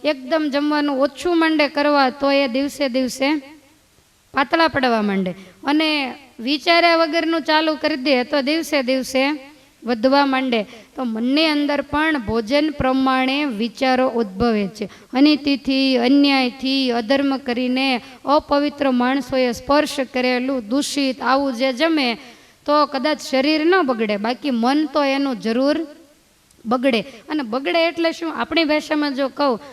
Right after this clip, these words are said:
તો ભગવાનમાં ન રહે, એને બગડ્યું જ કહેવાય. બીજું શું? કંઈ બીજે બીજે ભાગતું ફરે, ખોટા કર્મ કરી આવે,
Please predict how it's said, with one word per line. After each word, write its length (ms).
તો 100
ભગવાનમાં 680
ન 80
રહે, 180
એને 140
બગડ્યું 380
જ 120
કહેવાય. 240
બીજું 260
શું? 240
કંઈ 220
બીજે 340
બીજે 280
ભાગતું 480
ફરે, 280
ખોટા 360
કર્મ 400
કરી 320
આવે, 260